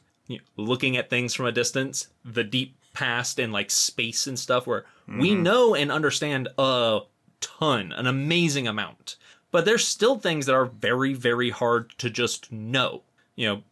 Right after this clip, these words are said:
Speaker 1: like asking what color were dinosaurs. Some, we can give you some information about that on
Speaker 2: Mm-hmm.
Speaker 1: some dinosaurs, but that's just a hard thing to know.
Speaker 2: Yeah.
Speaker 1: This is one of those where it's just hard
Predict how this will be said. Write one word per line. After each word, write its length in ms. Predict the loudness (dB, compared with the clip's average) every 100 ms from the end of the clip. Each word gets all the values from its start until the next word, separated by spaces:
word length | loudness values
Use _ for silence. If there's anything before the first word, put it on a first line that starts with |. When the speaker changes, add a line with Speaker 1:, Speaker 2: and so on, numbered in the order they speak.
| _
Speaker 1:
like 240 | 0 0 -2
asking 540 | -2 -2 -2 -2 -2
what 200 | -2 -4
color 260 | 0 2 4
were 80 | 4
dinosaurs. 520 | 0 -2 -6 -10 -12 -16 _ _ _
Some, 680 | -2 2 2 2 2 0 -6
we 100 | -4 0
can 100 | 2
give 120 | 2
you 100 | 0
some 420 | 0 2 2 2 2
information 540 | 2 2 2 0 0
about 240 | -2 -2
that 240 | -2 -2 0
on 220 | 0 0
Speaker 2:
Mm-hmm. 80 | 0
Speaker 1:
some 600 | 0 2 2 2 2 2
dinosaurs, 840 | 2 2 2 2 0 -2 -6 -8 -10 -20 _ _
but 140 | -2
that's 260 | 2 2 0
just 220 | -4 0
a 100 | 0
hard 320 | 0 0 0
thing 400 | 0 -4 -2 -4 -8 _
to 200 | -4 0
know. 480 | 2 2 2 0 -4 _ _ _
Speaker 2:
Yeah. 220 | -4 0
Speaker 1:
This 120 | 2
is 100 | 2
one 140 | 2 2
of 100 | 4
those 220 | 4 6
where 180 | 4 4
it's 200 | 2 0
just 280 | 0 -2 -4
hard 560 | -2 2 4 2 -2